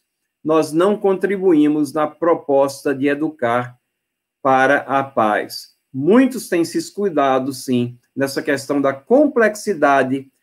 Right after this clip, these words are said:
para dizer que nós não podemos saber nada com profundidade, com propriedade.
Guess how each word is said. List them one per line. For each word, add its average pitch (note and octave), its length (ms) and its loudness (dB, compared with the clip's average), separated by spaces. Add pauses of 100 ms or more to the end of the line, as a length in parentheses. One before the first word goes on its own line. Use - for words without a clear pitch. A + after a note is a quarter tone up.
(280)
para D3 500 4
dizer C#3 460 0
que E3+ 100 -2
nós D#3+ 320 0
não D3+ 140 -4
podemos C#3+ 460 -4
saber C3 560 0 (200)
nada C#3+ 640 0 (240)
com C3+ 300 -2
profundidade, C3+ 960 0
com C3+ 240 -4
propriedade. B2+ 1120 0